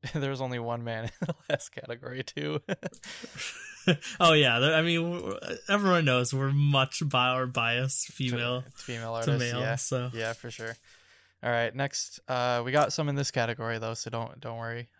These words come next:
Speaker 1: Um, best hip-hop
Speaker 2: Yep.
Speaker 1: artist, uh, we have Bryn, uh, Code Kunst, uh, Jay Park, Jesse, Leela Mars, and Swervy.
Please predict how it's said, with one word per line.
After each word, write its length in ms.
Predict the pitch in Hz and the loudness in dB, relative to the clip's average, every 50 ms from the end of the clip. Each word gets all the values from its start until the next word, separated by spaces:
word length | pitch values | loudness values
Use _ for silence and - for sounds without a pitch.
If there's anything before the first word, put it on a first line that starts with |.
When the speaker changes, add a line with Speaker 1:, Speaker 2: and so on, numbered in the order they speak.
| - | -6
Speaker 1:
Um, 380 | - 113 110 110 110 110 110 113 _ | -4 -2 -2 -2 -4 -6 -10 -2 _
best 240 | 139 139 - - - | 2 2 2 0 -4
hip-hop 300 | - 139 - 139 135 127 - | -2 0 2 2 2 2 2
Speaker 2:
Yep. 20 | |
Speaker 1:
artist, 440 | 120 120 123 131 135 - - - - _ _ - - - - - _ _ _ _ _ - | 2 2 2 0 -2 -4 -8 -12 -16 _ _ -20 -20 -20 -20 -20 _ _ _ _ _ -4
uh, 220 | 123 120 117 117 117 | -2 0 0 0 0
we 80 | 117 117 | 0 -2
have 220 | 113 110 110 _ | -4 -4 -6 _
Bryn, 460 | - 120 139 160 170 175 175 175 170 - _ _ _ - _ | -4 -2 0 0 0 0 -2 -4 -6 -10 _ _ _ -10 _
uh, 220 | 123 117 117 117 113 | -2 0 0 0 -2
Code 280 | - - 135 135 131 - | -2 -2 -2 -2 -2 -2
Kunst, 560 | - 139 135 139 139 - - - - - - _ _ - _ | -4 -4 -2 -2 -4 -6 -10 -12 -14 -16 -18 _ _ -16 _
uh, 340 | - 117 113 110 113 110 110 | -6 -4 -2 -2 -2 -4 -4
Jay 220 | 113 - 123 127 | -4 -4 -4 -4
Park, 420 | 127 - 147 143 147 156 147 - - - - _ _ | -4 -2 -2 -2 0 -2 -4 -6 -16 -20 -20 _ _
Jesse, 580 | 131 123 117 117 - - 127 120 123 123 120 - _ _ _ | -10 -6 -6 -6 -6 -6 -8 -8 -8 -10 -12 -14 _ _ _
Leela 260 | - 123 131 135 131 123 | -8 -6 -4 -4 -4 -2
Mars, 640 | 120 117 117 117 117 120 117 117 - - - - _ _ | -2 -2 0 0 0 -2 -4 -4 -8 -10 -12 -14 _ _
and 500 | - 120 117 117 120 120 120 120 123 120 - _ _ | -8 -6 -4 -4 -4 -4 -4 -6 -6 -10 -12 _ _
Swervy. 580 | - - - - 107 113 113 104 104 98 - | -12 -12 -10 -10 -8 -10 -10 -10 -10 -14 -14